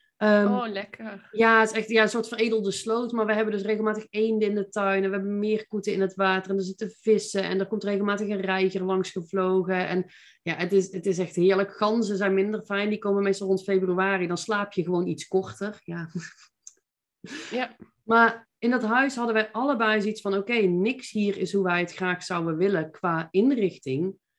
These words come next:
Speaker 1: Maar daar kun je iets aan doen." Maar verder voelde dat huis zo goed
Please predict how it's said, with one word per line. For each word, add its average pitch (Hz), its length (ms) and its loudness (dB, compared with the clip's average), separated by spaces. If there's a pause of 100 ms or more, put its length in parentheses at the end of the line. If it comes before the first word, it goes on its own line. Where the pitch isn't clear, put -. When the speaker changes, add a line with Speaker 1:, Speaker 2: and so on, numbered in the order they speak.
(240)
Speaker 1:
Maar 190 160 2
daar 247 300 0
kun 208 120 2
je 175 160 2
iets 156 220 -6
aan 143 160 -4
doen." 240 200 0
Maar 180 140 0
verder 214 280 -2
voelde 208 300 -2
dat 185 140 -2
huis 175 420 -2
zo 247 300 -2
goed - 500 -2